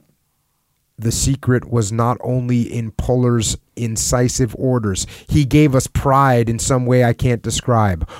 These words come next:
All of us had heard hundreds of stories about him, and today, though we couldn't actually see him doing great things, he kept building up our morale higher and higher just by being there.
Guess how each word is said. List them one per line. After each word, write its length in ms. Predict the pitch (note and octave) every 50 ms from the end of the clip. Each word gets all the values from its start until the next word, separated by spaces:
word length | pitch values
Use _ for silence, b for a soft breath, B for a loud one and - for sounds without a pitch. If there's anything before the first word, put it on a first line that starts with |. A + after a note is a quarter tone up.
| B B
All 280 | - C3 C#3+ D3 D3 C#3+
of 240 | C3+ B2 G#2+ E2
us 200 | A2+ C3 A#2 -
had 120 | - B2 G#2+
heard 260 | F#2+ A#2+ C3 C3 A2
hundreds 440 | A2 - C#3 C#3+ D3 D3 C#3 A#2+ -
of 80 | B2
stories 400 | - - - C3+ B2+ C3 B2 A2
about 300 | G#2+ G#2+ G2+ G#2+ G2+ G2
him, 140 | F2+ F2 E2+ B B B B
and 160 | B B2 B2
today, 440 | - - B2+ C3 C3+ C3 C3 C#3 C#3 - B B B B
though 100 | B2+ B2+
we 140 | B2+ B2
couldn't 260 | - - C#3+ C#3 C3 B2+
actually 400 | B2+ C3+ C3+ - - A#2+ A#2 G#2
see 360 | - - - - E3+ F3 D#3
him 220 | A#2 A#2 G#2+ G#2
doing 280 | G2+ G#2+ A#2 A2+ A2 G2+
great 280 | F#2+ G#2+ G#2 G2+ -
things, 400 | - - A#2 G#2+ G#2 G#2+ G#2 - B B B B B
he 140 | B - B2
kept 300 | - - C#3+ A#2+ A2 A#2+
building 360 | C3 C3+ C3+ B2+ C3+ C3 C3
up 180 | C3 A#2+ -
our 80 | C3+ B2
morale 380 | A#2+ A#2+ A#2 B2 B2+ B2 A#2+ G#2
higher 360 | F2 B2 B2 B2+ B2+ B2+ B2+
and 100 | A#2 A2+
higher 260 | B2+ C3 B2 A#2 G#2
just 220 | G2+ A#2+ A2+ -
by 140 | - A2+ A2+
being 420 | A2 G2 G#2 B2+ B2+ B2 A2+ G2+ F2
there. 240 | E2+ D2 - -